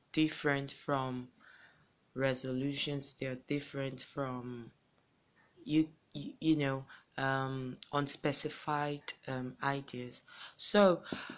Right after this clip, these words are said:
for smart goals, your goals have to be specific, they have to be measurable, they have to be attainable,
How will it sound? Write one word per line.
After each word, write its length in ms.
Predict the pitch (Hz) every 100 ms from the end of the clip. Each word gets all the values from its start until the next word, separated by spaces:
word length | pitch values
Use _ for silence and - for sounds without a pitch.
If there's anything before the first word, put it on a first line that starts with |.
| -
for 300 | - 185 196
smart 420 | - 214 226 - -
goals, 520 | 147 143 143 143 - - - _ _ _ - - - 190
your 200 | 180 180
goals 360 | 190 196 190
have 400 | - 151 - -
to 220 | - 147
be 360 | 135 143 143 135
specific, 920 | - - 135 - 170 - 214 208 - -
they 120 | 147
have 400 | 147 139 139 -
to 100 | 139
be 120 | 131
measurable, 840 | 127 131 139 151 165 180 180 180 175
they 100 | 127
have 360 | 117 127 127 -
to 200 | 135 131
be 300 | 131 131 127 - - -
attainable, 960 | 127 127 - 170 170 175 170 160 160